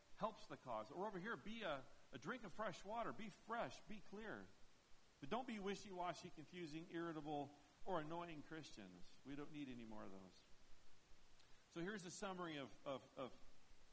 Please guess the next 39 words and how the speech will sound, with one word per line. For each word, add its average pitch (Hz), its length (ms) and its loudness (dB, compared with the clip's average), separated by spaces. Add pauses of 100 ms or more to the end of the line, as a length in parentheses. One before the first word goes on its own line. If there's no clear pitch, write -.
(480)
part 135 180 0
number 120 160 -4
one 113 260 0
of 107 80 -6
our 107 140 -4
sermon. 104 340 -6 (1600)
What, 156 200 0
how, 160 120 4 (120)
kinda 185 240 2
joining 175 360 2
these 180 120 -2
things 190 240 -6
together, 143 400 0
this 139 160 -6
is 131 120 -8
what 135 200 -2
I 131 80 0
wanna 123 240 -4
say. 113 240 -6
Number 156 180 -2
one, 123 360 -2 (920)
studying 208 560 0
God's 185 320 2
Word 135 520 2
is 131 160 -2
more 151 160 -2
important 139 360 -2
now 127 160 0
than 123 100 -4
it 113 100 -6
ever 113 240 -4
has 101 160 -4
been. 92 200 -8 (1200)
Studying 175 560 -2
God's 156 320 0
Word 156 220 -2
now, 123 260 0
understanding 156 680 -4
God's 139 280 0